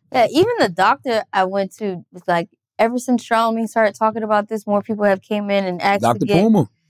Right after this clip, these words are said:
Speaker 1: Yeah, I was like, "Damn, at the
Speaker 2: So
Speaker 1: doctor's
Speaker 2: true, though.
Speaker 1: office, people are talking about <laughs> things
Speaker 2: The,
Speaker 1: like this."
Speaker 2: the doctor that we talked about, Sor-, Soren, Soren Medical,
Speaker 1: Mm.
Speaker 2: you know, when we, that's where we went to go get our C T scans for our hearts. Yeah, he's, he's at an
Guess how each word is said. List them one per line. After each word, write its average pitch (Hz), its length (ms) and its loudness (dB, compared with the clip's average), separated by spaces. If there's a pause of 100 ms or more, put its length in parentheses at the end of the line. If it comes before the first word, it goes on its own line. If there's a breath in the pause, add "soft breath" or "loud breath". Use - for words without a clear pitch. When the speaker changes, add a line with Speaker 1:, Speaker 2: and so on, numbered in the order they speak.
(220)
Speaker 1:
Yeah, 202 300 4
I 339 120 4
was 415 120 0
like, 170 220 -12
"Damn, 262 200 2
at 294 120 2
the 180 60 -4
Speaker 2:
So 160 120 -12
Speaker 1:
doctor's 214 380 4
Speaker 2:
true, 240 80 4
though. 247 260 4
Speaker 1:
office, 127 120 2
people 269 280 -4
are 254 140 2
talking 262 300 0
about 233 240 2
<laughs> - 20 0
things 262 280 4
Speaker 2:
The, - 60 4
Speaker 1:
like - 180 0
this." 202 120 -4
Speaker 2:
the 180 80 2
doctor 175 380 2
that 208 180 6
we 226 100 2
talked 220 320 4
about, 170 400 0
Sor-, - 300 -4
Soren, 180 520 4
Soren 185 480 4
Medical, 165 500 2 (200)
Speaker 1:
Mm. 190 220 -14
Speaker 2:
you 135 160 6
know, 143 260 4
when 139 180 0
we, 143 200 4
that's 131 180 2
where 156 60 4
we 156 80 6
went 156 140 4
to 160 40 -2
go 151 100 2
get 156 120 4
our 160 100 4
C 180 200 -2
T 180 200 -4
scans 151 380 -2
for 143 120 4
our 156 160 6
hearts. 170 460 0 (1000)
Yeah, 165 420 4
he's, 147 220 0
he's 170 200 4
at 170 160 4
an 165 60 2